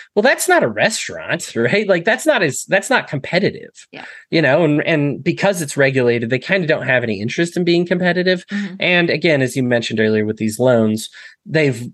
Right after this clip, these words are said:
Speaker 1: their prices aren't competitive either. So
Speaker 2: Yeah.
Speaker 1: the education you're getting is poor, uh, much more poor than, than it should be in a market society.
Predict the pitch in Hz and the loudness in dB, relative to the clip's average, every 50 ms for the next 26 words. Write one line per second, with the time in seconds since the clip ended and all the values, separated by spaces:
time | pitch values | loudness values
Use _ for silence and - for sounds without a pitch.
0 | _ _ - 151 147 143 156 139 117 - - - 196 175 160 139 - 120 101 92 | _ _ -12 -4 0 0 0 0 0 -2 0 0 2 2 0 0 -2 -4 -4 -2
1 | 113 101 95 - - 107 92 - 104 87 95 87 78 78 - - 101 87 76 - | -4 -6 -6 -8 -10 -10 -6 -6 -6 -6 -6 -8 -12 -14 -14 -14 -14 -14 -14 -14
2 | - - - - - 139 131 143 147 160 165 151 156 143 - 175 165 165 - 156 | -14 -12 -4 0 2 2 4 4 4 4 2 2 0 0 0 0 0 0 0 0
3 | 131 120 120 131 123 120 110 107 104 - - - 131 123 120 117 113 110 110 110 | 0 0 0 0 0 0 0 -2 -2 -4 -4 0 2 4 4 4 4 4 2 0
4 | - - - - - _ - 120 117 110 104 104 120 139 165 160 - - 160 147 | -4 -12 -18 -18 -8 _ 0 2 2 2 2 4 4 4 4 2 0 0 0 2
5 | 131 123 - - 131 123 120 117 110 110 107 104 104 98 - - - 117 110 101 | 2 0 0 0 2 2 2 2 2 0 0 0 -2 -4 -4 -2 0 0 0 0
6 | 101 101 101 98 - _ _ _ _ - 120 113 - - - 185 160 135 127 110 | -2 -4 -8 -10 -14 _ _ _ _ -2 -2 -2 0 0 0 0 2 2 0 0
7 | 95 101 104 - _ _ - 127 135 123 117 113 110 110 - 101 - - 113 110 | 0 -2 -6 -12 _ _ -2 0 2 2 2 2 2 0 -2 -4 -6 -4 -4 -2
8 | - - 107 101 98 98 101 101 101 95 | 0 0 0 0 0 -2 -4 -8 -10 -12